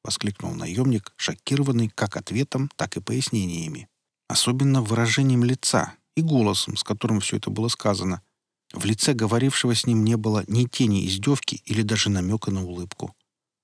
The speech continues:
«Ну как же!» — всплеснул руками Велес. «Витас и Плутоний как-то пошли к саркофагу». «Велес». Велес посмотрел на Пашу. Тот покачал головой, да мрачным лицом своим: «Не надо».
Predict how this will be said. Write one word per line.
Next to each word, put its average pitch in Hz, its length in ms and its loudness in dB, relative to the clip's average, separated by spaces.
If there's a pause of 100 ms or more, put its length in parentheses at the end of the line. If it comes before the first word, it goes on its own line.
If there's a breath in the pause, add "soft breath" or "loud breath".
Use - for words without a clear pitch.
(400)
«Ну 117 360 2 (120)
как 123 280 6
же!» — 87 240 -2 (280)
всплеснул - 540 -4
руками 92 420 -6
Велес. 90 420 -4 (300)
«Витас 127 500 2
и 101 40 -2
Плутоний 104 800 2
как-то 165 380 2
пошли - 420 2
к - 60 -2
саркофагу». 127 1160 2 (460 loud breath)
«Велес». 92 760 0 (640)
Велес 87 260 -4
посмотрел - 480 -4
на 82 140 -8
Пашу. - 400 -2 (340)
Тот - 220 -6
покачал - 420 -4
головой, 101 560 -2 (260)
да - 80 -4
мрачным 95 480 0
лицом 107 320 -2
своим: 101 380 -2 (640)
«Не 98 120 -2
надо». 73 460 0